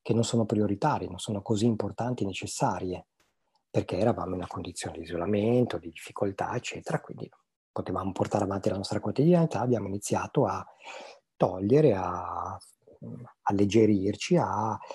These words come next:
arricchirci solo delle cose che ritenevamo in-, più importanti, a portare avanti solo quelle.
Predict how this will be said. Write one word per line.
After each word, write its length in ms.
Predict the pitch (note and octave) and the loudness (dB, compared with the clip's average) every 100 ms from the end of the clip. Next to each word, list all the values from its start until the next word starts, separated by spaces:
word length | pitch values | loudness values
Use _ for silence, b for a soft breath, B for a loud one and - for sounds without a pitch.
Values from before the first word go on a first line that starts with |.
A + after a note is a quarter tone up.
| B B B B - | B B B B 0
arricchirci 1500 | A#2 A#2+ B2 - A#2+ B2 A#2+ - - E3+ E3+ D3+ A#2 A2 A2 | 4 6 4 2 6 6 6 -2 0 6 8 10 8 8 6
solo 240 | - A2 | 6 6
delle 200 | D3+ C3+ | 6 6
cose 380 | - F#2+ A2 C#3 | 4 2 4 4
che 120 | B2+ | 4
ritenevamo 840 | G2 - A2 G#2 F2 G#2+ B2 G2+ | 0 -2 -4 -6 -4 0 0 0
in-, 140 | G2 F#2+ | -2 -6
più 140 | - G#2+ | -2 0
importanti, 560 | G#2+ B2+ G2+ E3+ B2+ | 2 2 2 2 2
a 40 | G2 | -4
portare 280 | G#2+ G#2+ G#2+ | -8 -8 -6
avanti 300 | A2 A#2+ D#3+ | -4 0 0
solo 220 | G#2+ G2 | 0 -2
quelle. 560 | - B2 G2+ G2 F2 | 2 4 2 0 -4